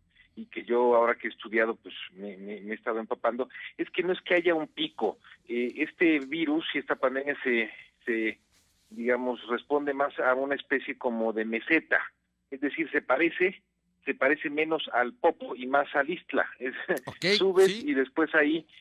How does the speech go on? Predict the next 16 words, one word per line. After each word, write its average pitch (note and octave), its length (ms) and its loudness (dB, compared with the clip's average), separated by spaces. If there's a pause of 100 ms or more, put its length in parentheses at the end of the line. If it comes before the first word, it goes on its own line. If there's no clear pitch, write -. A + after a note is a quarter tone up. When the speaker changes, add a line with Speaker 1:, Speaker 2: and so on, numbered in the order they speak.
(120)
Speaker 1:
te D3+ 100 4
vas C#3+ 160 8
Speaker 2:
Permanece. D#3 180 6
Speaker 1:
manteniendo D#3 680 0 (260)
en C3 120 -4
una D#3 180 2
cúspide D#3+ 520 -2
y C#3+ 120 0
ya C3+ 220 6
luego C3 260 2
vas A#2+ 220 4
bajando, A2 520 0
¿no? A#2+ 200 -4 (520)
Eh, B2+ 640 4
eh, C3 460 0
entiendo, F3+ 720 2